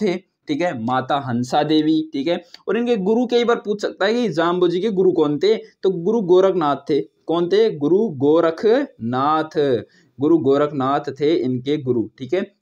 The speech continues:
और भर्तृ जी के भी गुरु यही थे, गोरखनाथ जी, ठीक है। पन्द्रहवा प्रश्न क्या कह रहा है कि किस समाज सुधारक ने अपने शिष्यों से उनतीस नियमों का पालन करने हेतु जोर दिया? यानी कि ऐसे कौन से समाज सुधारक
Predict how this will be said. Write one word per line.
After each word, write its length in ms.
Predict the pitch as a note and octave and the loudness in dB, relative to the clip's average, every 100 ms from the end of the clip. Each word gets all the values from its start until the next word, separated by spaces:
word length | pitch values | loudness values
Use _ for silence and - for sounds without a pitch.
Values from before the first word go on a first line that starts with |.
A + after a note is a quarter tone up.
| A2 | -8
और 100 | A2 | -6
भर्तृ 320 | A#2 C3 D#3+ | -6 -2 -2
जी 180 | D3+ D#3 | -2 -4
के 160 | D3 | -4
भी 120 | C#3 C#3+ | -4 -4
गुरु 240 | B2+ C#3+ | -2 0
यही 220 | C3 A#2+ | 0 0
थे, 160 | B2 G#2+ - _ _ | -2 -8 -12 _ _
गोरखनाथ 420 | B2 A#2+ A#2+ G#2+ | -2 -2 -4 -8
जी, 180 | A2 A2 _ - | -8 -12 _ -14
ठीक 160 | A#2 | -4
है। 160 | F3+ B3 - _ - - _ _ - | -2 -2 -8 _ -20 -20 _ _ -4
पन्द्रहवा 240 | D#3+ F#3+ | 2 2
प्रश्न 220 | A3 A3 G#3 | 2 -2 -2
क्या 120 | F#3 | 0
कह 100 | D#3+ | 0
रहा 100 | C#3 | 0
है 60 | D#3+ | 0
कि 100 | G#3 | -4
किस 260 | G#3+ A3+ A3+ - | -6 -6 -6 -2
समाज 340 | D3+ D#3 F#3+ | 2 2 2
सुधारक 480 | - D3+ C3 D3 D3 | -2 -2 0 0 -2
ने 280 | B2 D3+ - | -4 -4 -2
अपने 360 | B2+ B2+ C3 F3 | -4 -2 -4 -2
शिष्यों 400 | F3+ - - F3+ | -4 -8 -2 -2
से 340 | - D#3+ E3+ C3+ | 0 -2 -2 -4
उनतीस 420 | C#3+ D3 G3+ - | -4 -2 -4 -4
नियमों 380 | C#3 C3 C3 B2+ | -4 -4 -4 -4
का 160 | C#3 D#3+ - | -4 -4 -2
पालन 320 | B2 B2 D3 D3+ - | -2 0 -4 -8 -10
करने 440 | B2 - - D3+ F#3 A#2+ | -10 -10 -6 -4 -4 -8
हेतु 320 | A#2 - D3+ A2+ | -10 -8 -10 -8
जोर 280 | A#2 A#2+ B2+ | -6 -4 -4
दिया? 200 | B2+ F3 _ _ - | -6 -8 _ _ -4
यानी 120 | D#3+ | -2
कि 80 | F3 | 0
ऐसे 240 | - - - | 0 0 -4
कौन 180 | D#3+ | -2
से 100 | D#3+ | -2
समाज 400 | F#3 C#3 B2+ F3+ | -4 -4 -2 -2
सुधारक 380 | F#3+ D3 C3+ B2+ | -2 -2 -2 -2